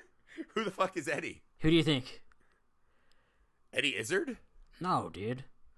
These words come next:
Speaker 2: Who else has a claw for a hand?
Speaker 1: Wolverine?
Speaker 2: <laughs> Edward Scissorhands.
Speaker 1: What am I missing here? Edward Scissorhands! Yeah, fuck yeah.
Speaker 2: Freddy versus Eddie. That should have been the,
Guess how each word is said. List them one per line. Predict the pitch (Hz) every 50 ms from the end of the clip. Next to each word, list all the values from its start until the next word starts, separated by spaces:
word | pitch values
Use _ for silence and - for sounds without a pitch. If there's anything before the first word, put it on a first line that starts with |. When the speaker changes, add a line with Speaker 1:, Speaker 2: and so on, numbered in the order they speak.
| - - - - -
Speaker 2:
Who | - 175 190
else | 190 185 180 -
has | 170 165 147
a | 147
claw | - - 151 147 147
for | 135 - 143 123
a | 117
hand? | 117 120 123 123 117 104 92 - - - - - - - - _ _ _ - - _ _ _ _ _ _ _ _ - - - _ _ - - - - _ _ - - _ _ _ _ _ _ _ _ _ _ - - - - - _ _ _ _ _ _ _ _ _ - _ -
Speaker 1:
Wolverine? | 87 98 135 127 123 107 98 107 151 196 285 226 - _ _ _ _ _ - - - -
Speaker 2:
<laughs> | - - - - 165 147 - - 170
Edward | 175 170 180 208 175
Scissorhands. | - - 202 170 151
Speaker 1:
What | 196 226
am | 277 269
I | 233 220
missing | 214 220 - - 190 151
here? | 143 127 104 - - _ _ - - - - -
Edward | - 277 320 320 311 302 247 180
Scissorhands! | - - - 311 330 - 277 220 190 151 - -
Yeah, | 110 151 185 131 - -
fuck | - 143 156 -
yeah. | - - - - -
Speaker 2:
Freddy | - - - 135 139 143 147
versus | 131 143 147 139 143 139 123
Eddie. | 139 143 147 135
That | 127 139 143
should | - 165 147
have | 131
been | 113 120 117 113
the, | 107 107 101 98 98